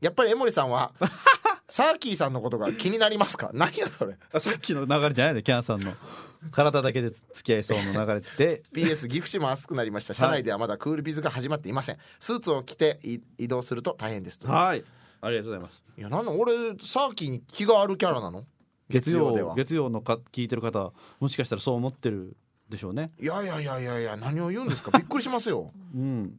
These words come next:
Speaker 1: ね、電話しちゃったんですよ、ちょっと。
Speaker 2: あ、なんかね、聞いてましたよ、僕も。
Speaker 1: 仕事の
Speaker 2: はい。
Speaker 1: ね。
Speaker 2: うん。
Speaker 1: あーと思いましたけど。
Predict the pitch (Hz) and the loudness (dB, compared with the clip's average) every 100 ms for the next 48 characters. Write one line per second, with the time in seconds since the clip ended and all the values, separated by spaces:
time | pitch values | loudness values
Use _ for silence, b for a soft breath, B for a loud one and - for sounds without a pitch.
0 | - 107 95 80 - 113 156 240 208 247 | -10 -8 -8 -10 -14 -4 -2 -2 0 -2
1 | 240 120 113 123 107 92 76 110 110 127 | -2 -4 -4 -6 -4 -8 -8 -2 -2 0
2 | 113 160 113 - 185 190 185 - 107 98 | 0 0 0 -2 -2 0 0 0 -2 -2
3 | 95 85 80 110 113 101 98 110 101 104 | -6 -6 -4 -6 -4 -8 -8 -10 -2 0
4 | 104 113 110 165 202 - 110 156 214 135 | 0 -2 -8 -8 -10 -4 0 2 2 0
5 | 135 156 156 98 90 | -6 -4 -4 -2 -4